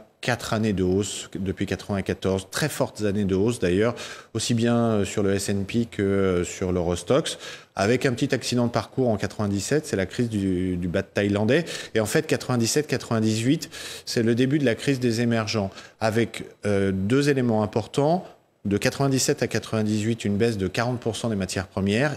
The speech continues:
et une baisse de soixante pour cent des cours du pétrole. À l'époque, je vous rappelle qu'il n'y avait pas le pétrole de schiste. Alors, c'était une problématique de demande. Aujourd'hui, c'est peut-être plus une problématique d'offre, mais le résultat est déjà troublant.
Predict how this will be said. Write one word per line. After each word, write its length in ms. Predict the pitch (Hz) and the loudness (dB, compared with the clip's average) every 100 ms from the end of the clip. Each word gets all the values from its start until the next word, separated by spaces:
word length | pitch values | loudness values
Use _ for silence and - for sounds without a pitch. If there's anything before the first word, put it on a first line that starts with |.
| - | -4
et 60 | 120 | 0
une 160 | 123 113 | 2 2
baisse 200 | 135 113 | 0 -2
de 80 | |
soixante 400 | 101 - 120 127 | -4 -4 -4 -4
pour 200 | - 113 | -4 -4
cent 240 | - 139 - - - - | -2 -4 -4 -14 -6 -2
des 100 | 107 | 0
cours 160 | 143 | 0
du 60 | 117 | 2
pétrole. 380 | 117 - 104 85 - - - | 0 2 0 0 -6 -20 -8
À 80 | 85 | -2
l'époque, 280 | 98 165 170 | 0 0 0
je 60 | |
vous 80 | 104 | 0
rappelle 300 | 95 160 170 | 0 0 0
qu'il 160 | - 98 | -2 -2
n'y 120 | 98 | 0
avait 200 | 90 95 | 0 0
pas 280 | - 156 165 - - | 0 -2 -4 -16 -6
le 80 | 104 | -2
pétrole 360 | 101 101 151 135 | -2 0 2 2
de 80 | |
schiste. 440 | 135 175 131 - - - - - | 2 2 0 -2 -10 -14 -16 -10
Alors, 180 | 82 - | -8 -4
c'était 240 | 110 113 | -2 0
une 80 | 113 | -2
problématique 560 | - 104 101 98 104 | 0 0 0 -2 -2
de 100 | 98 | 0
demande. 360 | 95 107 143 156 | 2 2 2 2
Aujourd'hui, 320 | 101 98 110 | 0 0 0
c'est 140 | 117 - | -2 -6
peut-être 180 | 90 | -10
plus 260 | - 107 - | -6 -6 -4
une 60 | 101 | -4
problématique 540 | 101 92 92 98 101 | -2 0 -2 -2 0
d'offre, 260 | 131 175 - | 2 2 0
mais 320 | 117 113 110 - | 2 2 2 -2
le 540 | 98 101 101 101 104 107 | -2 2 2 2 4 4
résultat 480 | 104 104 104 113 101 | 2 2 0 2 2
est 60 | |
déjà 280 | 90 92 92 | 2 0 -2
troublant. 480 | - 120 131 170 | -2 0 2 2